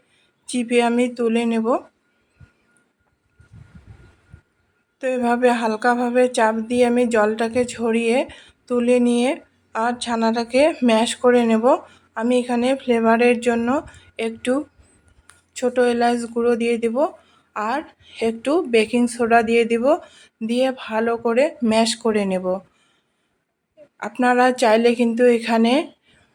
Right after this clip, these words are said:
দু চামচ পরিমাণ ময়দাও দিতে পারেন, কিন্তু আমি শুধু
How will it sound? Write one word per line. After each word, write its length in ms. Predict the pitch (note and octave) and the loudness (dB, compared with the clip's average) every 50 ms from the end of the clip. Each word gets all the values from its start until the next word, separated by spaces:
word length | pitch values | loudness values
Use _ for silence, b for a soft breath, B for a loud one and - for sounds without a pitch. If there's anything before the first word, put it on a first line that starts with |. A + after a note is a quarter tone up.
| _ _ - | _ _ -16
দু 240 | G#3+ G#3 A3 A#3+ A#3 A#3 | -14 -10 -8 -6 -6 -4
চামচ 380 | A#3 B3+ A#3+ A#3 A#3+ B3 B3 - | -2 -2 -2 0 -2 -4 -4 -4
পরিমাণ 460 | - A#3 A3+ A3 A3+ A3+ A3+ A3+ A#3 A#3+ A#3+ | -2 0 0 2 2 2 2 2 2 2 2
ময়দাও 440 | A3+ G#3+ G#3+ G#3 G#3 G#3+ A3+ A#3 A#3 | 2 2 2 2 4 4 4 4 4
দিতে 240 | A3+ A3 A3 A3 A3+ A3+ | 2 0 0 0 0 2
পারেন, 340 | A3+ A3 G#3 G#3+ A3+ C4+ E4+ F4 b b b b b b b b _ | 2 2 2 2 0 -2 -2 -6 b b b b b b b b _
কিন্তু 300 | _ A3+ A3+ A3+ A3+ A#3+ A#3 | _ -4 -4 -2 -2 -2 -2
আমি 260 | A3+ A3+ A#3 B3+ D4 E4+ F4+ - | 0 0 0 -2 -2 -4 -8 -12
শুধু 320 | - - A#3 A3+ A#3 | -2 0 0 0 0